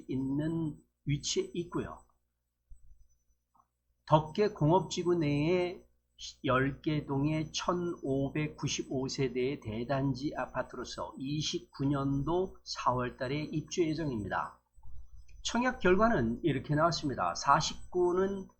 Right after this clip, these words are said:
오십팔 세대 공급에 이 순위까지 삼십팔 세대가 미달이 나왔고요.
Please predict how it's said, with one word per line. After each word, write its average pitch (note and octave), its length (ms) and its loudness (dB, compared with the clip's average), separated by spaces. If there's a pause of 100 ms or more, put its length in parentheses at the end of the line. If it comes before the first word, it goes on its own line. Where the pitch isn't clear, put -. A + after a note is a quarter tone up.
오십팔 E3 640 2
세대 E3 320 -2
공급에 D3 640 -2
이 D3 180 -2
순위까지 D3+ 920 2 (100)
삼십팔 - 880 -4
세대가 D3 460 -2
미달이 D3+ 480 0
나왔고요. G2 500 -8